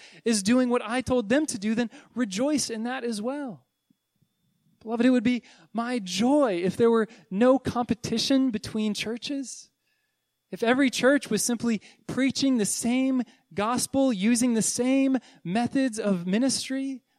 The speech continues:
following Jesus Christ, this is the unity that Jesus Christ designed for the church. We ought not to be competing against one another, trying to find ways to edge out and be better than other churches. Rather, we say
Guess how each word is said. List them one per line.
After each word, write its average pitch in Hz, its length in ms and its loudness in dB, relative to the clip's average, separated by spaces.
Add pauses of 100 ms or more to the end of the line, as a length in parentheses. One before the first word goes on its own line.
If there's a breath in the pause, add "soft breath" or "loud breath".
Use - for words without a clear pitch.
following 254 720 2
Jesus 247 440 -2
Christ, 262 460 -4
this 254 160 -2
is 254 160 0 (300 loud breath)
the 208 80 0
unity 220 520 0
that 208 140 -4
Jesus 254 380 -2
Christ 233 400 -2 (260 loud breath)
designed 233 580 0
for 196 120 -4
the 170 80 -2
church. - 640 -14 (800)
We 254 120 0
ought 262 160 -2
not 269 280 0
to - 100 -2
be 214 220 0 (240 soft breath)
competing 240 680 -2
against 214 460 -2
one 208 140 -2
another, 175 280 0
trying 240 360 -4
to 233 60 2
find 226 380 -2 (240 loud breath)
ways 226 600 0
to 202 140 -4
edge 226 280 -2
out 247 280 0
and 196 100 -2
be 196 160 0 (260 loud breath)
better 233 420 4
than 190 160 2
other 226 220 -2
churches. 180 580 -6
Rather, 240 280 4
we 254 200 4
say 226 320 2